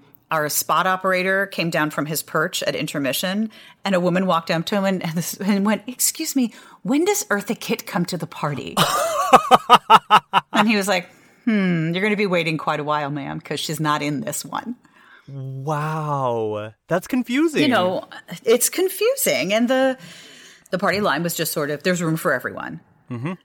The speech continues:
Speaker 1: And as you know, or anyone who happens to be listening who is familiar even just with the recordings of the, they are wildly different shows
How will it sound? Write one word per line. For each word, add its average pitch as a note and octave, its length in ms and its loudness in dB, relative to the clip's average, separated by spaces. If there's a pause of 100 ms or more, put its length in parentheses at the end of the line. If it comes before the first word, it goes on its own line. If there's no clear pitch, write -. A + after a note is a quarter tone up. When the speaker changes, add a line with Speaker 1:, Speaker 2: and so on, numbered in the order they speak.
(120)
Speaker 1:
And F3+ 280 0
as F#3 300 0
you F3 140 2
know, D#3+ 600 0
or C#3+ 260 0
anyone D3+ 420 0
who C#3 100 -4
happens C#3+ 380 -4
to - 60 -14
be C3 100 0
listening C#3+ 640 0 (460)
who C#3+ 320 -2
is C#3 240 0
familiar D#3+ 500 0
even D#3+ 260 -2
just C#3+ 220 -4
with C3+ 100 -6
the B2+ 80 -4
recordings C#3+ 840 -4
of D#3 80 -4
the, E3 120 0 (360)
they D4+ 180 0
are F#3 260 -2
wildly F#4 1000 4
different F3 500 -2
shows - 800 -4